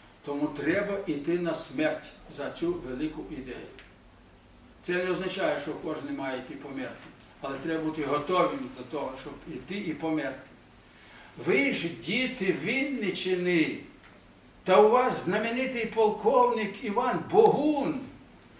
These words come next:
Вінницький. Він що, не ризикував своїм життям?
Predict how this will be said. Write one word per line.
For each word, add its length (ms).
Вінницький. 880
Він 180
що, 640
не 120
ризикував 600
своїм 320
життям? 640